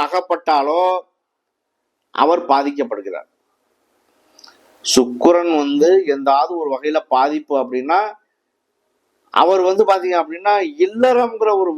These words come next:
வாழ்க்கையில கூட அவருக்கு பாதிப்பு ஏற்படுது. அப்ப இந்த இதுக்கெல்லாம் காரகர் யாரு?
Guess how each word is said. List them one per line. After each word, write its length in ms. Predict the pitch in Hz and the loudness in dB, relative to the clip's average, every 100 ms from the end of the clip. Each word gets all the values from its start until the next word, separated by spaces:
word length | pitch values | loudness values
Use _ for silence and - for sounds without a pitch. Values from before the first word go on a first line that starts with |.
| 160 | 2
வாழ்க்கையில 520 | 202 226 226 208 196 | 2 0 0 0 2
கூட 160 | 202 247 220 | 0 2 2
அவருக்கு 240 | 208 190 - | 0 -2 0
பாதிப்பு 360 | 180 233 240 226 208 | 2 2 -2 0 0
ஏற்படுது. 400 | 190 190 165 139 - _ _ _ _ _ _ _ _ _ _ _ _ _ _ _ _ _ _ _ _ - | 0 -2 -2 -4 -6 _ _ _ _ _ _ _ _ _ _ _ _ _ _ _ _ _ _ _ _ -2
அப்ப 280 | - 175 196 | 0 2 2
இந்த 140 | 175 160 175 | 2 2 2
இதுக்கெல்லாம் 520 | 202 202 208 247 233 208 | 2 2 2 0 2 2
காரகர் 400 | 220 220 208 196 | 2 0 0 0
யாரு? 220 | 180 180 | 0 0